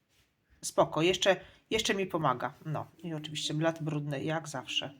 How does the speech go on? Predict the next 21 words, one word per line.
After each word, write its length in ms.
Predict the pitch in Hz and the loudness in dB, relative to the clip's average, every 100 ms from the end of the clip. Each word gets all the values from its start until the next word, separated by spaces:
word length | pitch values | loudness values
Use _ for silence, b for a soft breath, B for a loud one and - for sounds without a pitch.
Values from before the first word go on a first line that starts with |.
| _ _ _ _ _ | _ _ _ _ _
Jeszcze 260 | 196 196 214 | 0 2 4
wam 180 | 208 202 | 4 4
pokażę 340 | 196 214 190 | 4 2 4
na 100 | 190 | 4
tle 240 | 190 220 202 | 4 2 2
oczywiście 420 | 196 190 196 202 | 0 -2 0 2
mojego 320 | 190 190 185 | 2 2 2
bałaganu. 460 | 180 180 214 214 202 | 0 2 2 2 2
Tą 180 | 202 | 4
bluzkę 320 | 202 214 - 175 | 4 2 -2 -2
mam 180 | 175 | -2
na 80 | 170 | -4
sobie 280 | 165 175 165 | -6 -6 -6
dzisiaj, 380 | 156 - 214 233 B B B B | -6 0 0 0 B B B B
co 140 | - 233 | -6 -4
kupiłam 480 | 208 196 190 180 160 | -2 2 2 2 2
w 40 | |
Lumpie. 500 | 220 247 247 277 285 294 B B B _ | 4 4 4 2 2 0 B B B _
Ona 280 | 214 220 226 | -2 4 4
jest 220 | 220 - | 4 2
taka, 500 | 220 202 202 202 - | 0 4 6 6 4